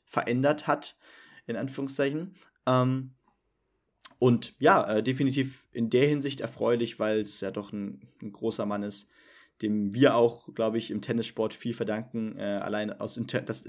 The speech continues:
das Interesse, was wir vielleicht auch durch ihn über Eurosport gezogen haben.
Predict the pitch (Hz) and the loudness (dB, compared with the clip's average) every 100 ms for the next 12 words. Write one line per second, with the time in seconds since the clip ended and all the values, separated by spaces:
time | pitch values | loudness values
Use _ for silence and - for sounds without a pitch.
0 | 113 - 120 117 113 117 131 120 104 - | -16 -4 -2 0 4 4 4 4 2 2
1 | 107 107 104 - - 104 110 107 101 - | 0 0 -4 -4 -8 -8 -6 -6 -8 -14
2 | _ 117 107 113 117 113 110 101 104 - | _ -6 -2 0 -2 -4 -10 -8 -8 -4
3 | 113 113 107 110 | -2 -2 -4 -6